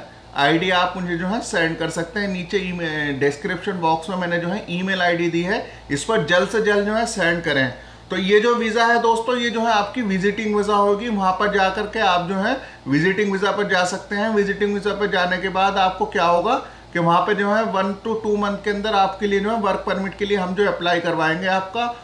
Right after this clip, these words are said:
और work apply का, work permit apply कराने के बाद आपको जो है वहाँ से जो है, अ, job जो है offer हो जाएगी। तो इसलिए करके इसको जो है अगर आप वहाँ settle होना चाहते हैं तो आपके लिए बहुत अच्छा option है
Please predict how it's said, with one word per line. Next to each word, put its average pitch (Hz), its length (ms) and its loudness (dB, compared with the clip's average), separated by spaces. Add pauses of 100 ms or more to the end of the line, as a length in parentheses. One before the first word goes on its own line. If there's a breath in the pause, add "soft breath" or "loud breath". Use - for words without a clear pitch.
(140 loud breath)
और 151 160 2
work 175 320 2
apply 190 340 0
का, 180 240 0 (160)
work 160 300 -2
permit 196 300 0
apply 185 300 0
कराने 180 320 0
के 175 80 -6
बाद 190 300 0
आपको 180 360 0
जो 190 140 0
है 240 240 0 (1200 loud breath)
वहाँ 156 220 4
से 214 160 0
जो 214 120 0
है, 226 220 2
अ, 165 480 0
job 175 340 4
जो 208 100 2
है 233 60 2
offer 185 360 2
हो 175 100 2
जाएगी। 131 440 0 (260 loud breath)
तो 170 60 0
इसलिए 220 280 0
करके 240 260 2
इसको 240 360 -4
जो 233 100 -2
है 240 200 2 (180)
अगर 196 240 0
आप 214 160 4
वहाँ 220 180 2
settle 214 280 0
होना 214 180 0
चाहते 214 340 0
हैं 233 160 0
तो 247 100 -2
आपके 190 400 2
लिए 233 80 -2
बहुत 202 260 -2
अच्छा 214 240 -2
option 185 420 0
है 254 140 0